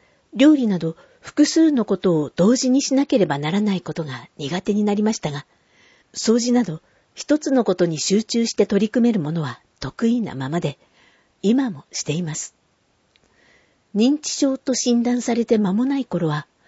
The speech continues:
できないことへの抵抗がすごくありましたが、今は少し考え方が変わって、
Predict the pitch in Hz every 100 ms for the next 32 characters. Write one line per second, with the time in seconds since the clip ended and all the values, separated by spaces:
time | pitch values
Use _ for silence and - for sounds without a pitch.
0 | _ _ _ _ - 185 175 - 302 262
1 | 196 151 - 175 - 202 175 135 - 135
2 | 180 - 185 180 _ _ _ - - 165
3 | 185 - 156 151 165 175 - 135 135 _
4 | _ _ _ _ _ _ _ _ 269 302
5 | 302 208 160 - 254 247 180 - 151 196
6 | 214 208 214 208 - 135 165 - 165